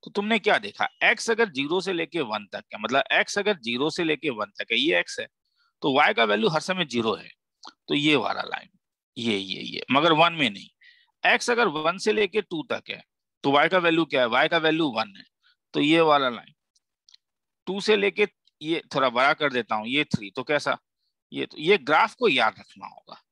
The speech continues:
वन, टू। वैसे ही अगर तुम नीचे आओगे, तो मतलब अगर माइनस वन से लेके ज़ीरो तक आओगे, तब ये माइनस वन होता। तो अगर ये माइनस वन होता, तो ये लेके फिर ये वाला, फिर ये माइनस टू होता, तो ये लेके ये वाला।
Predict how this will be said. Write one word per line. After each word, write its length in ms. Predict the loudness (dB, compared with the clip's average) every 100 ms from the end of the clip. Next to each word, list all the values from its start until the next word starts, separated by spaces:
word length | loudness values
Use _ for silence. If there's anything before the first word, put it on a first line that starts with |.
| _
वन, 420 | -10 -10 -10 -16 -18
टू। 120 | -18 -20 _ _ -20 -20 _ _
वैसे 240 | 0 2 4
ही 60 |
अगर 100 | 4
तुम 180 | 4 0
नीचे 280 | 0 0 2
आओगे, 300 | 2 2 -2
तो 120 | -6
मतलब 280 | -8 0 2
अगर 180 | 2 0
माइनस 500 | 2 0 0 -4 -4
वन 180 | -8 -6
से 140 | -4
लेके 260 | -4 -2 -4
ज़ीरो 280 | -2 -2 0
तक 160 | -2 0
आओगे, 260 | -2 -2
तब 140 | -8 -8
ये 100 | -8
माइनस 420 | -2 -4 -2 -6 -6
वन 60 | -10
होता। 280 | -8 -8 -8 _ -20 -20
तो 360 | -20 _ -4
अगर 180 | 0 2
ये 120 | 0
माइनस 440 | 2 0 0 -4 -2
वन 100 | -4
होता, 260 | -2 -2 -2
तो 260 | -4 -10 _ _
ये 220 | -6 -4
लेके 280 | -4 -4 -6
फिर 220 | -8 -10
ये 200 | -4 0
वाला, 300 | 4 2 0 -8 _ _ _ -20 -20 _
फिर 140 | -2 0
ये 180 | 0
माइनस 540 | 2 2 2 0 -8 -8
टू 100 | -6
होता, 240 | -4 -4
तो 280 | -6 -8 -14 -12
ये 200 | -2 0
लेके 360 | 2 0 -2 -8
ये 260 | -6 -2 -2
वाला। 300 | -2 -6